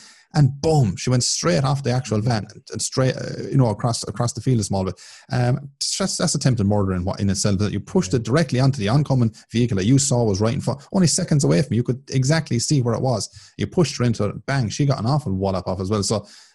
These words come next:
a load of them there battering just innocent people. So that's the, the terrorists, um, that are going on in Holland at the minute.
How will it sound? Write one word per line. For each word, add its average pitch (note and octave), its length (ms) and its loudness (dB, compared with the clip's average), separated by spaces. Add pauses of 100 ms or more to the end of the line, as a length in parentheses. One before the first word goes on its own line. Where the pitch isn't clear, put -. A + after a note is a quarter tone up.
a B2 60 2
load D#3 320 6
of B2 60 2
them A#2+ 100 4
there A#2 400 0
battering G#2+ 360 -2
just G2 220 -4
innocent G2+ 300 -2
people. G#2+ 260 -6
So A2 140 -4
that's C3+ 100 0
the, G#2 260 -4 (300)
the - 80 -14
terrorists, - 680 -2
um, F2+ 220 -2
that F2+ 140 -4
are F#2+ 100 -2
going F#2+ 160 0
on F#2 120 2
in F2 40 -2
Holland G2+ 260 -2
at E2+ 100 -8
the - 40 -12
minute. E3+ 260 -6